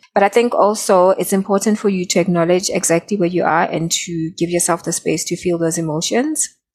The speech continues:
right? And have compassion for yourself,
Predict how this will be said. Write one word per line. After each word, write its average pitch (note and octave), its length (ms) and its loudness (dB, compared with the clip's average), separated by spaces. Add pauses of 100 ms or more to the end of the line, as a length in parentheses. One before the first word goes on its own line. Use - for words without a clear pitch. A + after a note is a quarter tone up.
(100)
right? B3+ 260 -2 (220)
And E3 800 0 (320)
have A3+ 220 0
compassion A#3+ 560 0
for G3+ 180 0
yourself, - 680 -2